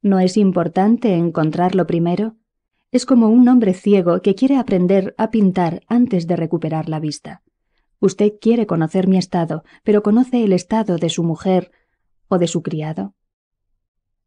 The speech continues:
Solo estoy pidiendo algunas indicaciones. Maharaj, bien, le daré una pista muy significativa.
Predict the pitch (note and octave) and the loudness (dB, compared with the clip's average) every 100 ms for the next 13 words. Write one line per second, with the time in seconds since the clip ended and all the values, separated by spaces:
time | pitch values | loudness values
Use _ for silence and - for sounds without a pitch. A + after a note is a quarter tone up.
0 | _ _ _ _ _ _ _ _ _ _ | _ _ _ _ _ _ _ _ _ _
1 | _ _ _ - - C4+ A3 E3 E3 F#3+ | _ _ _ -16 -2 0 2 0 0 0
2 | F#3+ F#3+ G3 F#3 F3 E3 - F#3 F3+ A#3 | 2 0 2 2 2 -2 0 0 2 2
3 | F#3 F3+ F3 E3+ E3 - F3 D3+ D3 - | 2 0 0 -2 -4 -4 -4 -4 -8 -12
4 | _ _ _ _ _ _ _ _ _ _ | _ _ _ _ _ _ _ _ _ _
5 | _ _ _ _ - G#3 G3 G#3 F3+ D#3 | _ _ _ _ -2 0 0 0 -2 -4
6 | - _ _ _ _ F#3 A3+ G3 D3+ G3 | -8 _ _ _ _ -2 0 0 -2 0
7 | F#3+ G3 A#3+ B3+ F3 F3 F3+ - D#3+ E3+ | 0 2 2 2 2 0 -4 -4 -2 0
8 | F#3 F3 E3+ F#3 F3 F3 E3+ E3 D3+ D3 | 0 0 -4 -4 -4 -4 -4 -4 -6 -8